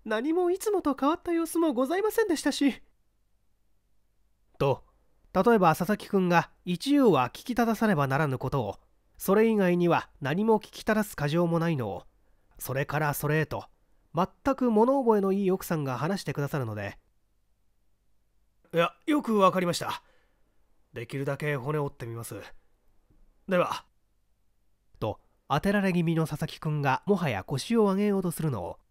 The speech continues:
さらに用意周到な奥さんが、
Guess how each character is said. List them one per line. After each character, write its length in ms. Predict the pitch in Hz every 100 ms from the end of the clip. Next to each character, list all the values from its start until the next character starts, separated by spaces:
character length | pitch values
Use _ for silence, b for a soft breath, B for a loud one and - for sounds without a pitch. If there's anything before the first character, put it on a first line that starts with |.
| _ -
さ 180 | - 269
ら 100 | 208
に 220 | 110 - _ _ -
用 260 | 151 175 143
意 120 | 127
周 220 | - 160
到 220 | 151 139
な 160 | 131 127
奥 160 | 143
さ 100 | -
ん 80 | 98
が、 220 | 80 76